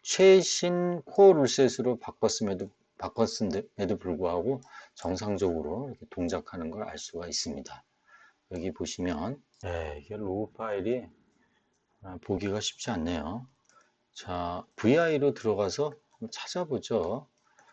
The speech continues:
많지 않으니까. 음, 에스큐엘아이 한번 찾아볼까요? 예, 여기 있죠. 여기 지금, 예, 여기 있는데 지금 바로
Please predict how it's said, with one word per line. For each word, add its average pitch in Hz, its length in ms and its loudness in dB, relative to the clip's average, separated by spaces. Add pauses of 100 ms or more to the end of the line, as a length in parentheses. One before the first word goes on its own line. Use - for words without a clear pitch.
(160)
많지 92 340 -6
않으니까. 87 720 -8 (680)
음, 104 560 -4 (120)
에스큐엘아이 123 800 2 (240)
한번 101 220 -10
찾아볼까요? 113 680 -8
예, 92 180 -6
여기 98 220 -4
있죠. - 400 -4 (880)
여기 90 260 -8
지금, 107 680 -6 (560)
예, 82 320 -8
여기 87 420 -6
있는데 104 720 -2 (920)
지금 104 220 -10
바로 117 640 -2